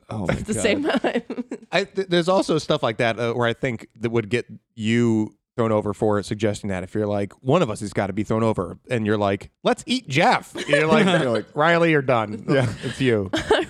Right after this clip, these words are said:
Speaker 2: would tell,
Speaker 1: I think we
Speaker 2: I would
Speaker 1: could
Speaker 2: tell,
Speaker 1: all
Speaker 2: like, five lies. I'd be like, "Well, I'm a priest who's pregnant, and I have three other children, and,
Speaker 1: <laughs>
Speaker 2: and I'm also a doctor in a past life, and, um, I'm ordained as, uh, I'm a queen." So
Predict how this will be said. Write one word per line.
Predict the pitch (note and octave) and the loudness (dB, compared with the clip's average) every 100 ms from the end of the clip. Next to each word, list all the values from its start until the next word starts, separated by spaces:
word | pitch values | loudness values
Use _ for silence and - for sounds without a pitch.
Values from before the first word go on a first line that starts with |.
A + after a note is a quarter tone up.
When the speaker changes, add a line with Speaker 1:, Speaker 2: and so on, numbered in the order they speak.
| - | -6
Speaker 2:
would | C#4 B3 | -8 -2
tell, | E4 A3 | 2 2
Speaker 1:
I | A3 | 0
think | - A3 A3+ | -4 -4 0
we | |
Speaker 2:
I | A#3+ | 2
would | - | 4
Speaker 1:
could | B2 | 4
Speaker 2:
tell, | - | 4
Speaker 1:
all | |
Speaker 2:
like, | - - | 2 2
five | - G#3 G3 | 2 2 2
lies. | G3 F#3+ | 0 2
I'd | |
be | G3 | 0
like, | G#3 | 2
"Well, | D#4 | 2
I'm | A#3+ G#3+ | 4 4
a | G3 | 0
priest | - G#3+ G#3 G3+ - | 0 0 0 -2 -6
who's | F#3 | -6
pregnant, | - G3 F#3 F#3+ F#3+ | -2 -2 0 -2 -2
and | A#3 F3+ | -4 -4
I | F3+ | -2
have | F3+ F3 | -2 -4
three | - G#3 F#3 | -4 -2 0
other | F3+ E3+ - - | 0 -2 -6 -8
children, | G#3+ E3+ F3+ F3 | -4 0 0 0
and, | F3 F3 F3+ | -2 0 0
Speaker 1:
<laughs> | - C#3+ B2 - - | 0 -4 -6 -8 -4
Speaker 2:
and | G#3 | 0
I'm | G#3 B3 | 2 4
also | A#3+ A#3 G#3 | 2 2 0
a | |
doctor | F#3+ G#3 G3+ G3+ G3 F3+ F3+ | 2 2 2 0 0 2 0
in | F#3 F#3 | -4 -6
a | |
past | F3+ G3 F#3 G3+ | -2 -2 -2 -2
life, | F#3 F3+ F#3 - _ - - - - | -2 -2 -4 -12 _ -20 -20 -14 -4
and, | B3+ B3 A#3+ | -4 -2 -2
um, | A#3 A3 G#3+ G#3+ G#3+ | -2 -2 -6 -8 -6
I'm | A3 G#3 G#3 G3+ G#3 F#3+ F3+ G3 - | -4 -4 -4 -6 -8 -12 -16 -14 -4
ordained | F#3 F#3 F#3 - F#3 F3 F3 F3+ F3+ | -2 0 -2 -2 2 2 2 0 -4
as, | G3+ F3+ E3+ G3 - - - - | -4 -4 -4 -6 -14 -20 -14 -8
uh, | - - A#1 G1+ G1+ - - - | -6 -4 -6 -6 -8 -10 -10 -6
I'm | F#3+ | -4
a | |
queen." | - - G3+ - | -4 -6 -8 -4
So | G#3+ | -2